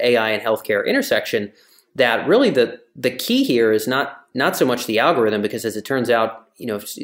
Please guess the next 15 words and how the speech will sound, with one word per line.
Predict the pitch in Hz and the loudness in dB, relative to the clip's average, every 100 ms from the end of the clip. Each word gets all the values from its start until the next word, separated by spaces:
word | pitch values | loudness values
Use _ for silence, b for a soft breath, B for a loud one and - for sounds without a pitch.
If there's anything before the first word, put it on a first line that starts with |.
| - | -4
so | 127 | 0
long | 135 | 0
as | 120 | 2
you | 120 | 2
have | 113 | 2
enough | 110 | -2
images, | 120 120 110 104 - b b b b | -2 -2 0 -4 -4 b b b b
you | 120 110 | -8 -6
can | 107 | -2
pluck | 120 107 | -2 0
out | 113 107 - - _ _ - | 2 0 -2 -14 _ _ -8
cancer | 117 110 117 | -6 -2 -2
in | 104 | 0
a | |
lung, | 113 165 120 110 | 2 2 2 -4